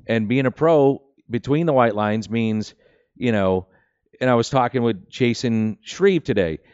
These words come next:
Um, he was talking about trying to learn, um, an effective pitch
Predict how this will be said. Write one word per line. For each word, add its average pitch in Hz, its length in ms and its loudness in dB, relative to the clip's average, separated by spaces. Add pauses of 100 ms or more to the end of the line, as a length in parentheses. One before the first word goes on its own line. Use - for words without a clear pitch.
(280)
Um, 95 500 0 (220)
he 123 160 0
was 113 160 -4
talking 127 320 0
about 107 340 2
trying 135 280 -2
to 135 60 0
learn, 107 440 0 (180)
um, 95 360 -2
an 104 100 -2
effective 123 440 -4
pitch - 480 0